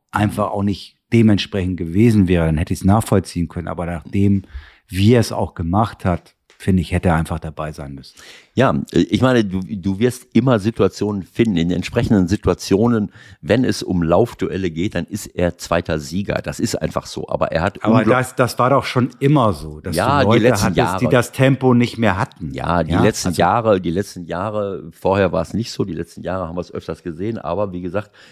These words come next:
Speaker 2: er war auch oft verletzt. Und dann bist du nicht immer auf dem absoluten Top, äh, Top-Level. Das, äh, so viele Verletzungen, die, die behindern dich, so wie es bei Reus letztlich auch ist. Aber trotz alledem, was er, was er für sensationelle Pässe gespielt hat,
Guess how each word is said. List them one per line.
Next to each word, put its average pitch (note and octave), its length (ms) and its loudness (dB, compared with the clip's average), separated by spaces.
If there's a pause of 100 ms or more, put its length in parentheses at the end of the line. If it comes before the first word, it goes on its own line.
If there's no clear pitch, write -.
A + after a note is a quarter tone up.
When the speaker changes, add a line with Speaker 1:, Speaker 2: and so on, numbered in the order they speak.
(140)
Speaker 2:
er D2+ 240 -4
war F#2+ 140 2
auch - 180 -4
oft - 240 -8
verletzt. D2+ 400 -6
Und - 100 -12
dann D#2 140 -4
bist - 220 -6
du F2 60 -2
nicht F2 460 -4
immer G2 320 -4
auf D#2+ 160 -4
dem F2+ 220 -4
absoluten - 640 -8
Top, - 320 -8 (400)
äh, D#2+ 200 -2
Top-Level. E2 560 -4
Das, - 180 -10 (400)
äh, E2+ 80 -4
so E2+ 160 -2
viele A#2 240 -4
Verletzungen, F#2 640 -6
die, D#2+ 240 -8 (180)
die E2+ 80 -12
behindern D#2 380 -6
dich, D2+ 140 -10
so E2+ 180 -2
wie F#2+ 60 -2
es - 80 -6
bei - 120 0
Reus F2 360 -4
letztlich - 480 -14
auch - 160 -10
ist. - 160 -14 (340)
Aber D#2 280 -4
trotz - 180 -4
alledem, D#2+ 480 -2
was - 160 -6
er, F2 220 -6
was F2+ 140 -10
er F2+ 100 -4
für F2+ 180 -4
sensationelle F2+ 640 -6
Pässe F2+ 340 -8
gespielt E2+ 460 -14
hat, E2+ 140 -8